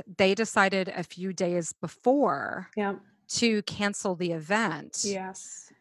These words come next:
Speaker 1: And I felt so relieved
Speaker 2: Mm-hmm.
Speaker 1: because I was just like, 'cause a friend of mine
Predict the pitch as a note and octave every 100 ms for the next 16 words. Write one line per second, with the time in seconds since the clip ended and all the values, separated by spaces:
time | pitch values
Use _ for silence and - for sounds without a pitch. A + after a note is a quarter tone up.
0 | _ _ G#3+ G#3+ - G#3+ C4+ D#4 - A3+
1 | G3 - - G#3 G3+ G#3 F#3+ E3+ B3+ C#4+
2 | G#3+ E3 D#3+ E3 G#3+ G#3+ - G#3+ G3+ G#3+
3 | A#3 B3 C#4 - A#3+ G#3+ A3 B3 - -
4 | A3 - G3 F#3 F3 F3 - - A3 A#3+
5 | - B3 C#4 B3 G#3 F#3+ F#3